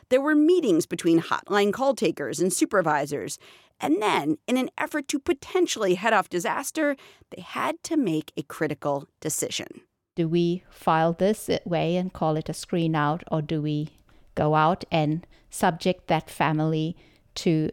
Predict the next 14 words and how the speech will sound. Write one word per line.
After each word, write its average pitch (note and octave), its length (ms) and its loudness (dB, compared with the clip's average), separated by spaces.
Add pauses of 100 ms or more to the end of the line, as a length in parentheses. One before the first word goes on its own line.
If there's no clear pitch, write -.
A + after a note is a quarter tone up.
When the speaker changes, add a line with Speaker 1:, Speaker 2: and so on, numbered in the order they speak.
Speaker 2:
an D3+ 180 0
investigation? D3+ 1160 -4
And E3+ 220 0
I D#3+ 120 2
think F3 280 -2
increasingly, E3 800 -2
as D3+ 180 -4
I D3+ 120 -2
become D#3+ 420 -4
more D3 140 -2
familiar F3 560 2
with D#3+ 180 -2
that - 260 -4
point, F3+ 360 0